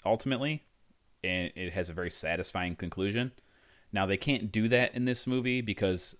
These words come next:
uh, Fox does not have rights to the Hulk. They have rights to Hawkeye, Red Skull, Captain America, all these things that they can't use that were mainstays in, uh, uh, the comic book. But they're gonna do it. They're gonna do an Old Man Logan-esque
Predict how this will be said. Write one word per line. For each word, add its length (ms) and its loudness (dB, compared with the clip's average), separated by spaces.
uh, 540 -2
Fox 380 2
does 180 -4
not 140 -2
have 260 -2
rights 380 0
to 220 -4
the 140 -4
Hulk. 440 2
They 80 -6
have 60 -4
rights 160 -12
to 100 -10
Hawkeye, 640 0
Red 220 6
Skull, 480 -6
Captain 340 2
America, 460 -6
all 140 -2
these 160 -2
things 300 0
that 120 -4
they 80 -2
can't 340 -2
use 540 4
that 140 0
were 120 -4
mainstays 960 -2
in, 360 -2
uh, 220 -4
uh, 240 -4
the 100 -8
comic 360 0
book. 340 -6
But 280 2
they're 160 2
gonna 180 2
do 200 6
it. 240 6
They're 120 -2
gonna 140 4
do 120 6
an 140 4
Old 200 4
Man 240 2
Logan-esque 640 0